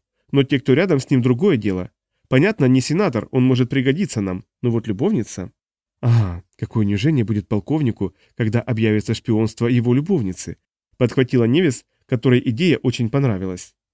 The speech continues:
«Проблема в том, что нет убедительных доказательств ее шпионства. Чтобы собрать их, нужно время, а мы уже на полковничьей территории».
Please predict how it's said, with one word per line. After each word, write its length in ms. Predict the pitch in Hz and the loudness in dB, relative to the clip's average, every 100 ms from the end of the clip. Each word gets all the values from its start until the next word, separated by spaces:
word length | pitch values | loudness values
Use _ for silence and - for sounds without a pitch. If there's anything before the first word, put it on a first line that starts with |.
| _ _ _ | _ _ _
«Проблема 420 | - 120 113 110 110 | -2 0 2 2 0
в 60 | |
том, 180 | - 110 | 0 -2
что 180 | 110 113 | 0 0
нет 180 | 110 110 | 0 -2
убедительных 580 | 110 117 110 107 110 107 | -2 0 0 0 0 0
доказательств 640 | 110 117 110 107 110 - | 0 0 0 -2 -4 -2
ее 160 | 120 110 | 0 0
шпионства. 680 | - 175 147 101 - 87 - _ _ _ _ | -2 -2 -2 -4 -10 -14 -16 _ _ _ _
Чтобы 260 | - 110 | -2 -2
собрать 400 | - 104 120 151 | -2 -2 -2 -2
их, 140 | 110 - | -6 -4
нужно 320 | 123 110 113 | -4 -2 -2
время, 400 | 117 175 123 90 - _ _ | 0 0 -2 -4 -10 _ _
а 100 | - | -2
мы 160 | 110 113 | 2 2
уже 200 | 113 180 | 2 0
на 120 | 135 | -2
полковничьей 540 | 113 110 117 110 117 110 | -2 -4 -2 -2 -4 -4
территории». 580 | 120 151 101 87 71 | -4 -4 -8 -8 -10